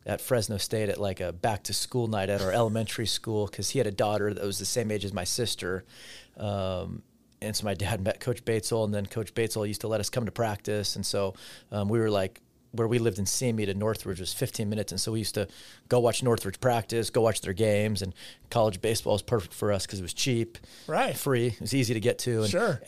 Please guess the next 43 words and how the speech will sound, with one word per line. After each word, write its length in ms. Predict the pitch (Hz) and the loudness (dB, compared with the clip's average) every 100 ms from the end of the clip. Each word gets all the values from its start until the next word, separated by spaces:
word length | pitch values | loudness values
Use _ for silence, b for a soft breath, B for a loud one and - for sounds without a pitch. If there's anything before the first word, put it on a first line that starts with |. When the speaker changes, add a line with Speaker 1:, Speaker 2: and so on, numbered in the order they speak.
| - - | -4 2
Speaker 1:
Adam 220 | 123 127 | 4 4
Kennedy's 400 | - 131 120 113 | 4 2 2 0
playing 260 | - 123 | 2 2
at 80 | 110 | 2
Cal 180 | 123 113 | 0 0
State 200 | - 107 | 2 2
Northridge. 640 | 117 113 - 113 110 101 - B B B | 4 2 2 0 0 -2 -10 B B B
Um, 560 | - 104 98 95 90 - - | -4 -2 0 -2 -4 -6 -4
and 100 | 107 | 0
so 100 | 113 | 0
I 80 | |
think 200 | - 104 | 0 -2
that's 200 | 107 98 | -2 -2
kinda, 380 | - 104 98 92 _ _ _ _ | -2 -2 -2 -4 _ _ _ _
you 100 | 107 | -6
know, 140 | 95 87 | -4 -2
how, 220 | 101 85 | 0 0
how 140 | 104 | 0
that 140 | 95 - | -2 -4
got 160 | - | -6
started. 320 | - 95 95 - _ b b | -4 -4 -6 -10 _ b b
Speaker 2:
And, 160 | 180 175 | -4 -2
I 40 | |
mean, 220 | 165 147 127 _ _ _ | -2 -2 -8 _ _ _
between 400 | - 135 160 156 | -10 -2 2 2
looking 260 | 165 233 190 | 2 2 0
at 120 | - | 2
Pepperdine's 520 | 175 208 160 131 127 | 2 4 2 2 -2
field 280 | - 147 135 | 0 0 2
and 40 | |
looking 200 | 165 175 | 0 0
at 100 | 135 | 0
Northridge, 540 | 131 170 185 147 123 180 | 2 2 2 0 -2 0
there's 160 | 185 | 2
a 40 | 151 | 4
bit 140 | 160 | 4
of 100 | 147 | 4
a 60 | 131 | 0
difference 420 | 185 190 135 127 | 0 0 0 -4
as 120 | 135 | -4
a 40 | 135 | 0
young 220 | 147 139 | 0 0
kid. 340 | 180 180 107 | 2 2 2